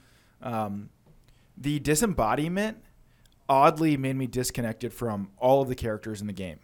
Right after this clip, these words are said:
right? We're talking to swords, we're talking to text logs. We're never really seeing people other than the villains in this game. So that, like, kinda disassociated from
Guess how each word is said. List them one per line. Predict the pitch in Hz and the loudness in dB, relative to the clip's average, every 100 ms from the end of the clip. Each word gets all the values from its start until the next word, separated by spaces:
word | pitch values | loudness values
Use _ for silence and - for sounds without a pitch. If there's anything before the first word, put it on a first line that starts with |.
| - | -6
right? | 113 120 131 - - - _ - | 2 4 2 -2 -20 -20 _ -4
We're | 127 | -2
talking | 131 139 143 143 | 4 4 4 -2
to | |
swords, | 123 123 101 98 95 | -4 -6 -4 -6 -6
we're | 110 | -4
talking | 110 131 127 135 | 2 2 2 0
to | |
text | 123 123 117 - | 0 0 -2 -2
logs. | 113 107 104 104 - - _ _ _ - | 0 0 0 -4 -14 -20 _ _ _ -6
We're | 127 | 0
never | 139 151 160 | 6 6 6
really | 127 131 131 127 113 107 - | 6 4 6 4 0 -4 -6
seeing | - 131 117 110 | -4 -2 -2 -4
people | - 113 - 120 120 | -6 -8 -2 0 2
other | 92 110 110 | 0 -2 -4
than | 101 | -4
the | 98 | -6
villains | 98 104 123 | -4 -4 -2
in | 139 | -2
this | 143 | -4
game. | - 151 156 160 _ - - - - | -6 -8 -10 -12 _ -20 -20 -20 -6
So | - 139 131 120 107 - - | 6 8 8 6 2 -6 2
that, | 135 151 165 - _ _ _ - | 8 8 8 0 _ _ _ -4
like, | 139 135 165 | -4 -4 -6
kinda | - 151 | 0 0
disassociated | 131 123 131 - 110 123 117 113 | 2 0 -2 -2 -2 0 0 -2
from | - - 113 104 104 98 92 | -4 -6 -4 -2 -4 -6 -8